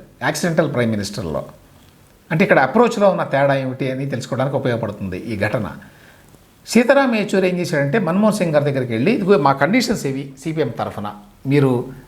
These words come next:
న్యూక్లియర్ డీల్ పెట్టుకోవాలి అంటే అమెరికాతోటి, ఇవన్నీ ఒప్పుకుంటే మేము సపోర్ట్ చేస్తాము, లేకపోతే లేదు" అని.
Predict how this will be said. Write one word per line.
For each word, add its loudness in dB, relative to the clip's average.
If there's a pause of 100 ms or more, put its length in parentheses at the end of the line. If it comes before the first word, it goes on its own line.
(100)
న్యూక్లియర్ 6
డీల్ -2
పెట్టుకోవాలి 2
అంటే -6
అమెరికాతోటి, -10 (360)
ఇవన్నీ 6
ఒప్పుకుంటే 0
మేము -4 (140)
సపోర్ట్ -2
చేస్తాము, -2
లేకపోతే -2
లేదు" 0
అని. -8